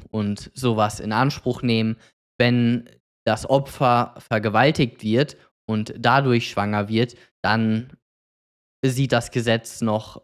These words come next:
Erleichterungen vor. Genau, könnt ihr euch mal durchlesen, ist aber nicht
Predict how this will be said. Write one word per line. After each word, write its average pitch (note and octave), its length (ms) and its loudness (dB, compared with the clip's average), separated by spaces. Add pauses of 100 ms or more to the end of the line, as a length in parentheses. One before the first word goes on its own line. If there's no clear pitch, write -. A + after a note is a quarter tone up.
(100)
Erleichterungen A2+ 800 0
vor. G#2 480 0 (720)
Genau, A2 300 2 (160)
könnt E3 200 2
ihr C#3 100 4
euch B2+ 120 0
mal A2+ 140 2
durchlesen, A#2+ 1000 0
ist C#3+ 320 0
aber G#2+ 540 0 (280)
nicht A2 460 -2